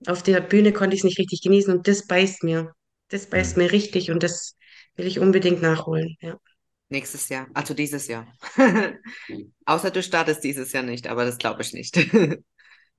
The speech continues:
Speaker 2: Ja, für
Speaker 1: Ja,
Speaker 2: die, die es
Speaker 1: schauen
Speaker 2: vielleicht
Speaker 1: wir.
Speaker 2: nicht ganz mitbekommen haben, bei dir ist halt noch nicht nur die Erkrankung gewesen, sondern auch große private Gründe dazu gekommen, dass du das
Speaker 1: Ja.
Speaker 2: Ganze nicht so wirklich, der Fokus war einfach nicht da, ne? Wie auch?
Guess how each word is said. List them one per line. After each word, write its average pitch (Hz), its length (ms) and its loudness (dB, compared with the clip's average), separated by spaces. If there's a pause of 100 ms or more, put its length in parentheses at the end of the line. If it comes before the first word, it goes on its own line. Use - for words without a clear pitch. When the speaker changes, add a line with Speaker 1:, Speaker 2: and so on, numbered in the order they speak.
(1700)
Speaker 2:
Ja, 92 160 0
für 87 160 -6
Speaker 1:
Ja, - 20 -2
Speaker 2:
die, - 120 6
die 104 100 6
es 107 60 4
Speaker 1:
schauen 180 60 0
Speaker 2:
vielleicht 104 240 6
Speaker 1:
wir. - 0 -
Speaker 2:
nicht 110 420 4
ganz 113 320 4
mitbekommen 107 480 0
haben, 104 100 0
bei 101 100 2
dir 104 200 2
ist 104 100 -6
halt 101 200 -4
noch 101 360 -6
nicht 120 360 2
nur 117 120 2
die 104 140 0
Erkrankung 117 520 0
gewesen, 120 400 0
sondern 98 240 -6
auch 95 120 -10
große 104 280 -4
private 101 480 -4
Gründe 120 300 2
dazu 113 280 -2
gekommen, 117 560 -2
dass - 240 -10
du 196 80 -2
das 190 60 2
Speaker 1:
Ja. - 60 -8
Speaker 2:
Ganze 101 260 2
nicht 101 120 0
so 95 120 -2
wirklich, 101 460 0 (880)
der 87 100 0
Fokus 123 360 2
war 87 100 4
einfach 85 240 -2
nicht 82 180 -10
da, 82 140 0
ne? 95 240 0
Wie 117 160 6
auch? 76 280 -4